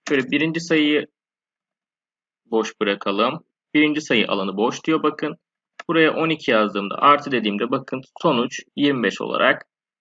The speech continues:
görünüyor. Şu anda hiçbir problem yok, değil mi? Birinci sayı boşsa boş diyor, ikinci sayı boşsa ikincisi boş olarak uyarıyor ve ikisinde de sayı varsa toplama işlemini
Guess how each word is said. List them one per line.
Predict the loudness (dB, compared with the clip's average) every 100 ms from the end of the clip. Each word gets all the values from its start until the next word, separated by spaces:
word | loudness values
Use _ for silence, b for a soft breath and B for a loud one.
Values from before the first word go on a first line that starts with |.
| _
görünüyor. | 2 2 0 -6 -12 _ _ _ _
Şu | 4
anda | 4 2
hiçbir | -4 -6 -4
problem | 2 0 2 0 0
yok, | -6 _
değil | -4
mi? | -2
Birinci | -2 -4 -8
sayı | -2 -2 0
boşsa | -6 -6 -10 -2
boş | 0 0 0
diyor, | 2 2 2
ikinci | -6 -8 -6
sayı | 0 0
boşsa | 2 0 -2 0 0 0 _ _
ikincisi | -12 -4 -2 -2 -4 0
boş | 0 2
olarak | 2 0 -2
uyarıyor | 0 2 4 2 2 0 _ _ _
ve | -2 -2
ikisinde | -4 -12 -6 0 0
de | 0
sayı | 0 0
varsa | 4 2 2 0 0 -2 _ _
toplama | 0 2 0 0
işlemini | -2 -4 -2 -2 -2